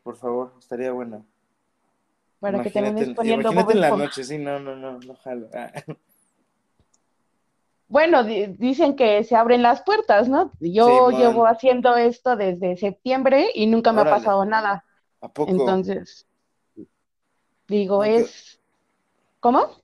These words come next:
Speaker 1: ¿Has tenido tú experiencias así? ¿O no?
Speaker 2: Ahorita
Speaker 1: O, o sea, haciendo el
Speaker 2: grabando.
Speaker 1: programa acá.
Speaker 2: Mm, es que, ¿qué crees? Que yo desde chiquita como que sueño
Speaker 1: Ujú.
Speaker 2: cosas raras.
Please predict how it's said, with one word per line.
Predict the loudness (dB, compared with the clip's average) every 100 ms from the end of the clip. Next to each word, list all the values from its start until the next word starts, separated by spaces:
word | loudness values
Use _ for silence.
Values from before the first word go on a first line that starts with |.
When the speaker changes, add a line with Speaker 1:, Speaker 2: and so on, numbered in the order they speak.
| _ _ _ -14
Speaker 1:
¿Has | -8
tenido | -6 -2 0 0 -2
tú | -10
experiencias | -12 -12 -10 -10 -14 -16
así? | -14 -14 -16 -16 -20 _ _ _ _ _ _ _ _ _ _ _
¿O | -10
no? | -6 -4 0
Speaker 2:
Ahorita | 2 2 -2 -8 -10
Speaker 1:
O, |
o | -6
sea, | -2
haciendo | -2 0 0
el | 0
Speaker 2:
grabando. |
Speaker 1:
programa | -2 -2 -2 -4 -4 -6
acá. | -8 -10 -10 -10 -14 _ _ _ _ _ _ _ _
Speaker 2:
Mm, | 0 2 2 -2 -6 -8 -8 -8 -10 -10 -12 -12 -14 -18 _ _
es | -4
que, | -2 -4
¿qué | -4
crees? | -4 -4 -4 -4
Que | -2 -2 -6 -16 _ -4
yo | -2
desde | 0 -2 -4
chiquita | -10 -6 -6 -4
como | -4 -2 -4
que | -6 -10 -10 -14
sueño | -6 -2 -2
Speaker 1:
Ujú. | -2
Speaker 2:
cosas | -2 -2 -2
raras. | 0 -2 -2